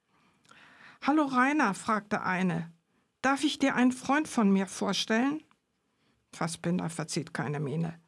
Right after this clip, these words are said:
Der kleinere der beiden Bodyguards, der eine echte Verbrechervisage hat, springt auf, beugt sich über den Tisch und packt den Sta-, und packt den Stricher am Kragen. „Hey, hast du den Stoff?“, kläfft er heiser.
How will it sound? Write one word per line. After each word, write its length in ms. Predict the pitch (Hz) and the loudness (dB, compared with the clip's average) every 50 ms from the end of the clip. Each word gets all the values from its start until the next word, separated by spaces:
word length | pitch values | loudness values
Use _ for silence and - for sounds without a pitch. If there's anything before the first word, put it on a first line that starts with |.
| _ _ _ _ _ _ _ - - | _ _ _ _ _ _ _ -8 -6
Der 100 | 170 165 | -6 -4
kleinere 640 | 165 - 190 180 170 180 185 180 165 170 180 185 170 - - - - | -2 -2 0 0 2 0 0 0 0 -2 -4 -6 -6 -8 -16 -12 -8
der 80 | - 185 | -6 -4
beiden 340 | 185 185 175 175 185 190 190 | -2 -2 -2 0 0 0 0
Bodyguards, 720 | 196 180 175 190 190 - 196 170 165 170 170 - - - | 0 0 0 -2 0 0 0 -2 -2 -4 -6 -10 -8 -6
der 160 | - 147 - | -4 -4 -2
eine 280 | 175 185 185 180 175 | 0 0 0 -2 -2
echte 340 | - 180 165 165 - - 202 | -4 -4 -6 -6 -4 -6 -6
Verbrechervisage 1200 | 170 - 190 180 165 - 185 190 196 196 202 202 190 170 180 180 175 190 180 175 180 185 208 196 | -4 -2 -4 -4 -4 -2 -2 -2 0 0 0 -2 0 0 0 0 2 2 2 2 2 0 0 0
hat, 340 | 185 180 190 214 214 - - - - - - - - - | 2 2 0 0 -2 -8 -18 -18 -20 -20 -20 -20 -16 -10
springt 560 | - - - - - 226 226 226 208 214 - - | -8 -8 -6 -2 2 4 6 6 4 2 -2 0
auf, 420 | - 214 226 247 247 233 - - - - - - - _ - | 2 2 4 4 2 2 -2 -12 -16 -18 -20 -20 -20 _ 0
beugt 300 | - 220 226 233 - - | 2 2 2 2 0 0
sich 200 | - 226 220 - | 0 0 0 2
über 220 | - 208 208 202 | 0 2 2 2
den 220 | 185 180 180 - - | 0 0 -2 -2 0
Tisch 360 | - 240 247 233 - - - - - - - - - _ _ - | 0 2 2 2 0 -4 -6 -10 -18 -20 -20 -20 -20 _ _ 0
und 280 | - 208 190 165 - | 2 2 2 2 0
packt 540 | - 214 202 202 - - - - - - - | -2 -2 -2 -2 -8 -10 -14 -14 -8 -2 0
den 240 | 202 185 175 160 165 | 2 2 2 0 0
Sta-, 520 | - - - - _ - - - 185 170 170 - - _ - _ _ _ - | -2 -4 -4 -6 _ -8 -4 -4 -4 -4 -6 -10 -20 _ -20 _ _ _ -2
und 240 | - 202 185 - - | 2 2 2 2 0
packt 400 | - 208 208 - - - _ - | -2 -2 -2 -2 -10 -10 _ 0
den 180 | 196 185 175 160 | 0 2 2 0
Stricher 460 | - - - - 214 208 208 196 147 | -2 -2 0 0 2 2 2 0 0
am 160 | - 190 185 | 0 -2 -2
Kragen. 500 | - - 185 180 165 165 170 - 160 165 - - _ _ - - - | -2 -2 0 0 0 0 -2 -2 -4 -4 -6 -10 _ _ -18 -8 -2
„Hey, 280 | - 330 269 160 156 - _ | 0 0 0 -2 -4 -12 _
hast 220 | - - 247 - - | -4 -4 -2 -2 0
du 40 | 277 | 0
den 160 | 247 220 175 | 2 2 2
Stoff?“, 400 | 160 - - 254 - - - - - - _ _ _ _ _ _ - | 2 2 2 0 0 0 -6 -16 -16 -20 _ _ _ _ _ _ -4
kläfft 360 | - 262 262 247 247 - - - | 0 2 2 2 0 -4 -8 -4
er 160 | - 240 247 240 | -2 -2 0 0
heiser. 420 | 254 262 269 262 294 294 294 | 0 0 0 0 0 0 0